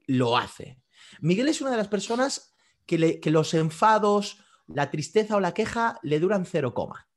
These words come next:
O sea, e-, es decir, es de estas personas positivas que, que le puede,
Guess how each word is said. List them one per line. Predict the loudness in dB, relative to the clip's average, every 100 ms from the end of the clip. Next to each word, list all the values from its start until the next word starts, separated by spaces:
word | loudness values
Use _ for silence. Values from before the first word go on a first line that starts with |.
| _ _ _ -8
O |
sea, | 0 2 4 2 0 -2
e-, | -12 -6
es | -2
decir, | -2 -4 -6 -2
es | -2 -2
de |
estas | -6 -4 -2
personas | -2 -2 -2 0 0 -2
positivas | -8 -10 -6 -8 -2 0 2 4 4 4 0 -14 -20 _
que, | 2 4 4 2 0
que | 0
le | 0
puede, | 0 4 4 4